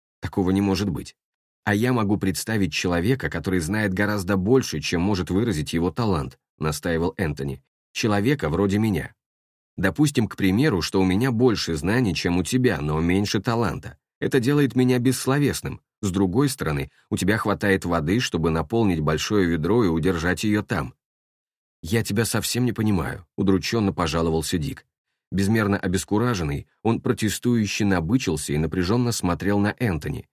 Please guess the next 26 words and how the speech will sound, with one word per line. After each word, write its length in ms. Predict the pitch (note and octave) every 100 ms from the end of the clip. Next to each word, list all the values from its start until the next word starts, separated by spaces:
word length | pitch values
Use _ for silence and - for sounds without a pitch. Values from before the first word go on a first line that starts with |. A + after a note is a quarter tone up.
| _ -
преграждая 580 | F2 F2+ E2 D2+ F#2+ F2
дорогу 340 | E2 E2 E2+
прохожим, 540 | F#2 A#2+ - D#2+ - - _
которые 240 | G2 F#2+
бросали 340 | F2 E2 - F2+
на 80 | E2
него 200 | E2+ D#2+
злые 400 | D#2+ F2 G#2+ G2+
и 40 |
возмущенные 680 | D#2+ D2 D2+ - E2+ E2 D#2
взгляды. 460 | D2+ E2 C#2 - - _ _
"Я 220 | F#2+ A2 B2+
всего 260 | C3 B2
лишь 160 | B2+ A2
хочу 220 | A#2+ A2+
сказать, 400 | - F#2 G2 A2+
что 220 | - E2+
такой 260 | D#2+ E2 G2+
талант, 420 | E2+ E2+ A2 F2
как 220 | - D2+
у 160 | D#2 D#2
Уэллса, 460 | A2 B2 - C#2+ - _ -
должен 320 | A2 A#2+ A#2+
обладать 480 | A#2 G#2 G#2 G2+ A#2
интеллектом 520 | G#2 F#2 F#2+ G#2 G#2
Спенсера. 580 | G2 - B2 F#2 C#2 -